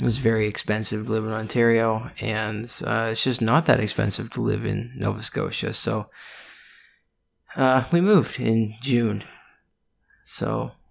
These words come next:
um, bought a house. That's the other thing, is why we were delayed, is that we were living with Caitlin's parents for the last few months.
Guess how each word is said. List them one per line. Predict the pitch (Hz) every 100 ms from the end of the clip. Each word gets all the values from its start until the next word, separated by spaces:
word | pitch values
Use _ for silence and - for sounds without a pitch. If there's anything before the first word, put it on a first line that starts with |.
| _ _ _ -
um, | 123 110 113 117 113 110 113 _ _ _ _ _ _ _ _
bought | 127 117 107
a | 104
house. | 110 110 107 104 - - - _ _ _ _ _ _ _ _ _ _
That's | 143 113
the |
other | 104 107
thing, | 113 110
is | 107
why | 107 107 104
we | 104 107
were | 107 104
delayed, | 104 107 113 110 107
is | 110
that | 113
we | 104 104
were | 107 104 101
living | 107 101 101
with | -
Caitlin's | 104 92 -
parents | - 120 113 113 101
for | -
the | 107
last | 107 104
few | - 104
months. | 113 120 117 - -